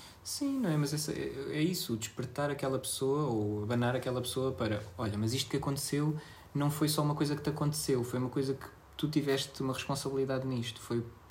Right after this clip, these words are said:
isto aconteceu porque, eh, se tu tivesses, se calhar, já trabalhado, já feito terapia, já trabalhado esta questão que tu tens com a tua linhagem feminina, com a tua mãe, com a relação que tu tens com o teu companheiro ou com a tua companheira, ou com,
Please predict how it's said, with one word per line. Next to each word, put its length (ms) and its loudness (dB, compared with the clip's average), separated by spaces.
isto 160 -2
aconteceu 340 2
porque, 480 8
eh, 360 4
se 100 -2
tu 100 2
tivesses, 360 0
se 40 -8
calhar, 260 2
já 140 2
trabalhado, 720 2
já 140 -2
feito 240 -2
terapia, 560 2
já 140 -2
trabalhado 380 -2
esta 200 -2
questão 320 -2
que 360 -4
tu 120 -2
tens 320 0
com 360 0
a 40 -4
tua 180 0
linhagem 300 2
feminina, 580 2
com 180 0
a 60 0
tua 180 0
mãe, 400 2
com 220 0
a 80 2
relação 360 0
que 60 -4
tu 60 -4
tens 180 -2
com 100 -4
o 20 -2
teu 120 0
companheiro 640 0
ou 60 -2
com 100 -2
a 20 -4
tua 120 -2
companheira, 680 -2
ou 100 0
com, 480 0